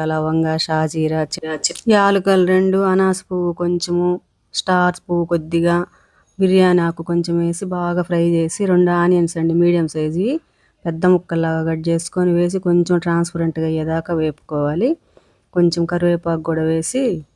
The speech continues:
బాగా వేపుకోవాలి. జీడిపప్పు అండి, ఒక ఎనిమిది జీడిపప్పు వేసుకుంటే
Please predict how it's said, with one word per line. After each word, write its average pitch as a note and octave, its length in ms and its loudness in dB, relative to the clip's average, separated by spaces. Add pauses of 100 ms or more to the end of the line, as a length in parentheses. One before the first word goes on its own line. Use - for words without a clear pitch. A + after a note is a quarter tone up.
(600)
బాగా E3+ 320 2
వేపుకోవాలి. D#3+ 760 -2 (1400)
జీడిపప్పు F#3 600 0
అండి, F3 240 2
ఒక E3+ 200 0
ఎనిమిది E3+ 300 4
జీడిపప్పు E3+ 520 -2
వేసుకుంటే E3 540 -4